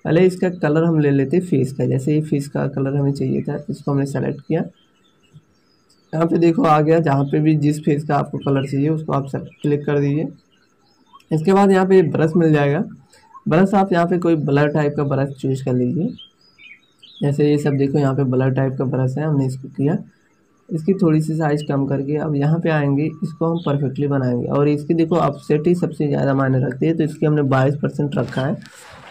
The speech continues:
तो इसको बाईस ही परसेंट पे इसकी हम opacity रख के करते हैं। और यहाँ पे इसको पहले zoom कर लेते हैं। अब यहाँ पे जो भी photo करना है आप क्या करिए, उस पर इस तरह drag कर दीजिए, तो ये photo perfectly साफ़ हो जाएगा। अभी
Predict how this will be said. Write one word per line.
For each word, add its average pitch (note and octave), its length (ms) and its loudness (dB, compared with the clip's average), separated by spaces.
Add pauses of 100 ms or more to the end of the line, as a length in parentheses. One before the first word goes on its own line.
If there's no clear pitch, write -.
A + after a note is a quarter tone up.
तो E3+ 60 -2
इसको D#3+ 300 -2
बाईस D3 300 2
ही F#3 80 2
परसेंट C#3+ 380 -2
पे D3 120 -4
इसकी C#3+ 220 -6
हम C#3+ 240 -4
opacity C#3 460 -2
रख C3+ 240 -4
के - 80 -8
करते - 300 -8
हैं। C3 180 -10 (540)
और C3+ 200 -2
यहाँ C#3 140 0
पे D3 120 0
इसको D3 180 -6
पहले C#3+ 260 0
zoom C#3 280 0
कर C#3+ 120 -2
लेते B2+ 300 -2
हैं। E3+ 140 -4 (640)
अब D3 100 -2
यहाँ D#3+ 160 4
पे F3+ 120 2
जो C#3+ 200 4
भी F3 140 4
photo D#3 320 0
करना C#3+ 340 0
है C#3+ 120 -2 (100)
आप C3 240 -2
क्या C#3 100 -2
करिए, C3 260 -2
उस C3 160 -2
पर - 140 -6
इस C3 180 -2
तरह C#3 260 -4 (400)
drag B2+ 340 0
कर - 200 -10
दीजिए, - 320 -12
तो - 1600 -14
ये D3 80 4
photo D3 340 0
perfectly D#3+ 560 -2
साफ़ C3 380 -4
हो B2+ 100 0
जाएगा। B2+ 340 0
अभी D#3 220 -2